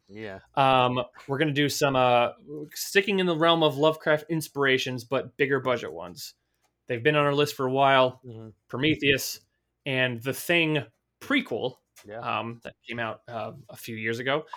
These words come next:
Speaker 2: And we're gonna, we're gonna try and bring some guests on there. We've been talking to Tim Buell, formerly of The Golden Briefcase, which was one of the first film podcasts I ever listened to, has been defunct for a while now, but Tim is still a good dude, and he was actually
Speaker 1: Yeah.
Speaker 2: responsible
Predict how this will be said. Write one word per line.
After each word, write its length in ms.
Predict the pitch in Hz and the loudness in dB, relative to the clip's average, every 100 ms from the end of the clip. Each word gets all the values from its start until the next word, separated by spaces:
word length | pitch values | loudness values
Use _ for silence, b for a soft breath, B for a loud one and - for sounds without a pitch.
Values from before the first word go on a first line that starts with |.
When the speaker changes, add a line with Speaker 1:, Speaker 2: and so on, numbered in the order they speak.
| B B | B B
Speaker 2:
And 100 | 165 | 2
we're 120 | 165 | 4
gonna, 260 | 190 180 160 | 6 6 6
we're 80 | 170 | 4
gonna 160 | 185 | 2
try 160 | - 180 | 4 4
and 80 | 165 | 4
bring 140 | 160 | 2
some 160 | 151 139 | 2 4
guests 220 | 147 147 | 4 4
on 40 | |
there. 240 | 143 135 123 | 2 4 2
We've 120 | 123 | -2
been 100 | 123 | -2
talking 340 | 139 127 135 113 | 2 2 2 -2
to 220 | 120 113 | 0 0
Tim 220 | - 202 | 2 2
Buell, 300 | 156 160 156 | 4 6 4
formerly 420 | 151 160 151 147 135 | 4 2 2 0 0
of 180 | 131 | 0
The 80 | 120 | 0
Golden 260 | 120 120 120 | 0 0 0
Briefcase, 580 | 143 165 - 139 135 - | 2 2 2 2 2 -2
which 140 | 120 | -6
was 140 | 117 | -4
one 160 | 127 185 | 0 2
of 60 | 156 | 2
the 60 | |
first 280 | 156 151 - | 4 2 2
film 180 | 131 123 | -4 0
podcasts 460 | 127 120 123 117 | 2 2 0 -2
I 20 | 117 | -2
ever 140 | 120 | -2
listened 240 | 139 143 | -4 -4
to, 100 | 139 | -4
has 160 | 127 127 | -2 -4
been 180 | 123 113 | -4 -6
defunct 420 | 117 - 120 113 | -6 -4 -6 -6
for 120 | 117 | -10
a 60 | 123 | -2
while 280 | 147 165 160 | 0 2 2
now, 200 | 151 147 | 2 0
but 160 | - | -2
Tim 220 | - 139 123 | -10 -6 -6
is 100 | - | -6
still 400 | - 127 123 - b b b b | -2 0 0 -4 b b b b
a 40 | 113 | -4
good 220 | 131 120 | -4 2
dude, 260 | 170 180 | 6 6
and 80 | 147 | 4
he 100 | 151 | 2
was 120 | 147 143 | 4 4
actually 220 | 139 131 | 4 0
Speaker 1:
Yeah. 40 | |
Speaker 2:
responsible 460 | 123 - 131 127 | -2 2 2 0